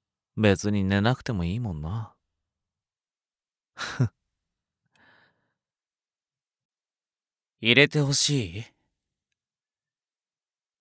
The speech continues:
まだダメだよ。言ったばかりで敏感になってるお前の体、もっ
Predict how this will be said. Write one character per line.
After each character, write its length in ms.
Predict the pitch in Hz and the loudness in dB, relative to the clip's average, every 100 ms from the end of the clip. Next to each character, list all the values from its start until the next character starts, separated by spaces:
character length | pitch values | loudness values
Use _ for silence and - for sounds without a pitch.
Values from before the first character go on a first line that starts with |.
| _ _ - | _ _ 2
ま 200 | 117 135 | 4 6
だ 100 | 131 | 4
ダ 180 | 113 117 | 0 2
メ 120 | 135 | 2
だ 120 | 127 | 0
よ。 140 | 87 80 - - _ _ _ _ _ _ _ _ _ _ _ _ _ _ _ _ _ _ _ _ _ _ _ _ _ _ _ _ - | -6 -12 -20 -20 _ _ _ _ _ _ _ _ _ _ _ _ _ _ _ _ _ _ _ _ _ _ _ _ _ _ _ _ 0
言 140 | 127 | 0
っ 20 | |
た 180 | - 156 | 2 2
ば 160 | 147 147 | 2 2
か 80 | |
り 80 | 156 | 2
で 120 | 123 | 0
敏 220 | 95 123 131 | 2 2 2
感 220 | 143 135 | 2 2
に 80 | 131 | 2
な 120 | 131 | 0
っ 20 | |
て 160 | - 113 | -4 -4
る 100 | 92 | -2
お 80 | |
前 220 | 98 107 110 | 0 -2 -2
の 120 | 110 | -6
体、 520 | - 110 110 107 110 - _ _ _ _ _ _ _ _ _ _ _ _ _ | -8 -8 -8 -10 -12 -18 _ _ _ _ _ _ _ _ _ _ _ _ _
も 180 | 127 | 2
っ 60 | 143 | 2